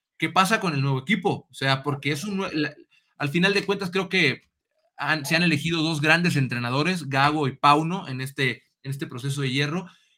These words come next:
y creo que puede haber cosas interesantes. Rodri, Javi han estado cerca de los entrenamientos también,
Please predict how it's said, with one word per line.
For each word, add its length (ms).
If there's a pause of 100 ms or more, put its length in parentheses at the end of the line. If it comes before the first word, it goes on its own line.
y 100
creo 200
que 140
puede 260
haber 180
cosas 240
interesantes. 680
Rodri, 460
Javi 320
han 80
estado 300
cerca 280
de 60
los 140
entrenamientos 540
también, 460